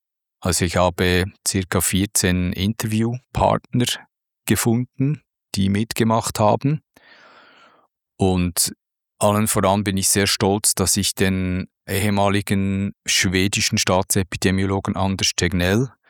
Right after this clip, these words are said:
befragen konnte, dass er mitgemacht hat in diesem Film und auch sehr ausführlich erzählt hat, was bei ihm gelaufen ist.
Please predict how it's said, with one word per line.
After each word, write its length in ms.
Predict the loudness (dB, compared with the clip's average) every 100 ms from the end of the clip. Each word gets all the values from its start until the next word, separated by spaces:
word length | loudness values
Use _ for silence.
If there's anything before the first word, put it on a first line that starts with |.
| -20 -20 _ _
befragen 460 | -4 2 2 2 0
konnte, 400 | 0 0 0 -2
dass 180 | 0 0
er 60 |
mitgemacht 960 | 0 -2 -4 _ -6 -2 2 4 2 0
hat 240 | -2 0 -2
in 120 | -2
diesem 280 | 0 0 0
Film 320 | 0 0 -2
und 140 | 2
auch 240 | 2 2 0
sehr 260 | 2 2
ausführlich 500 | 2 0 0 -2 0
erzählt 400 | -2 2 2 2 -2 -8 -2
hat, 140 | -2 0
was 220 | -2 0
bei 160 | 0 0
ihm 380 | 0 -2 -6 -2
gelaufen 560 | 0 2 2 0 -2
ist. 420 | 0 0 -2 -4